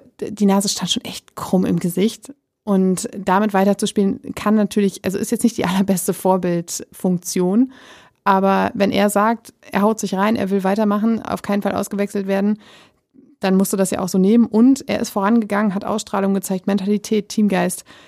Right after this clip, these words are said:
Er war ein Wortführer. Ich hab, erinnere mich an eine Szene mit dem Schiedsrichter, da stand er sofort Nase an Nase, da sind wir schon wieder bei der Nase, meine Güte, ähm, und, äh, <laughs>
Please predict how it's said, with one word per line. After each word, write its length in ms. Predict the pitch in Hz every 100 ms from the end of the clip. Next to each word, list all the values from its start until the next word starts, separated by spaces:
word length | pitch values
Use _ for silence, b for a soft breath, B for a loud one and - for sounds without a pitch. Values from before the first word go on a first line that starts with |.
| B
Er 120 | 214
war 100 | 202
ein 140 | 202 190
Wortführer. 420 | 208 226 220 190
Ich 140 | 185
hab, 160 | 202 -
erinnere 260 | - 202 208
mich 140 | 208
an 80 | 196
eine 180 | 202 202
Szene 240 | 220 208
mit 140 | 196
dem 80 | 202
Schiedsrichter, 400 | - 214 214 202
da 100 | 190
stand 220 | 185 202
er 80 | 196
sofort 520 | 196 190 - 226 247 - _ _
Nase 340 | - 196 214 196
an 140 | 185
Nase, 340 | 185 196 262 262
da 100 | 175
sind 120 | 180
wir 40 |
schon 160 | - 180
wieder 80 | 156
bei 60 |
der 80 | 156
Nase, 240 | 160 175 165 -
meine 160 | 254 190
Güte, 240 | 147 - B B B B -
ähm, 520 | 208 214 220 208 208 -
und, 400 | - 220 208 202 -
äh, 340 | 208 202 196
<laughs> 200 | 202 208